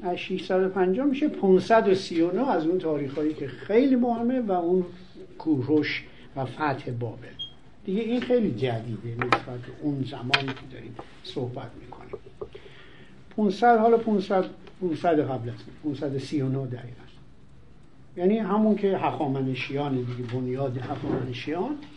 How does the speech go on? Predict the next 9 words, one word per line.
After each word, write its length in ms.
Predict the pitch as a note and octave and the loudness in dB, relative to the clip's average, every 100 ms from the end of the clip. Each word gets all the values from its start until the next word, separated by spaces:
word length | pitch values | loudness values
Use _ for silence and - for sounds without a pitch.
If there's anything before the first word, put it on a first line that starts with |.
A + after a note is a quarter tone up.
| - - - - - | -18 -18 -18 -18 2
ولی 220 | A#3+ E4+ | 4 6
ما 340 | C#4+ C4 C#4 C#4+ D4 - - - - - - - - - - - | 8 6 6 2 2 -2 -14 -18 -20 -20 -20 -18 -14 -14 -14 4
<clears throat> 320 | A3 G#3+ F3+ | 6 6 4
پیش 460 | - - G#3 F#3+ - | -2 2 2 2 0
از 240 | G#3 F#3+ | 2 2
کوروش 580 | - G3+ G3 A#3+ D4+ - G3 F#3+ - - - D#3 D#3+ D#3+ | 0 4 6 6 4 2 2 0 0 -12 -12 -10 -8 2
بی 280 | F#3+ F#3 F3+ | 4 4 2
تردید 760 | F#3 F#3 F#3+ F#3+ C4+ D4+ G#3 | 4 4 4 4 8 8 8
در 280 | F3 E3 D#3+ | 4 6 4